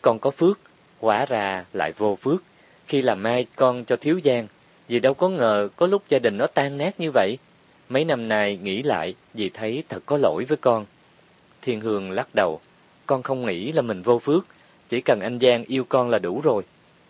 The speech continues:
Thật ra con với nó có gì đâu ràng buộc về pháp lý. Con có thể dứt khoát với nó được mà. Hãy nghĩ đến tương lai mình đi con. Tương lai thằng Giang coi như bỏ đi rồi, đừng có hy vọng ở nó nữa." Thiên Hương lặng thinh,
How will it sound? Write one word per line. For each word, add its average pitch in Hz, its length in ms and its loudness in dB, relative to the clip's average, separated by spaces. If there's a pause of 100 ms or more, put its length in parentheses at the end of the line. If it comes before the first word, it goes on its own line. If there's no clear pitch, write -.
(280)
Thật - 240 -4
ra 110 360 2
con 117 160 -2
với 143 120 -4
nó 160 240 -2
có 165 180 0
gì 117 140 -2
đâu 117 260 2 (100)
ràng 110 240 0
buộc 104 220 -2
về 110 100 0
pháp 165 260 -6
lý. 175 220 -2 (720)
Con 117 320 0
có 156 120 -2
thể 87 240 -6
dứt 135 280 -6
khoát 165 240 -4
với 175 100 2
nó 185 140 2
được 117 240 -2
mà. 117 280 2 (540)
Hãy 107 160 -2
nghĩ 107 260 -4
đến 151 200 -2
tương 123 180 -2
lai 117 160 0
mình 101 240 -4
đi 107 100 -4
con. 127 240 0 (520)
Tương 110 180 0
lai 101 180 2
thằng 87 220 -10
Giang 104 220 0 (120)
coi 120 160 4
như 113 120 -4
bỏ 87 340 -2
đi 139 100 -2
rồi, 104 180 0 (280)
đừng 107 160 0
có 151 120 -6
hy 147 160 -4
vọng 98 220 4
ở 110 60 -2
nó 151 180 2
nữa." 147 220 -2 (1300)
Thiên 123 180 0
Hương 110 360 -2
lặng 82 240 -4
thinh, 110 220 0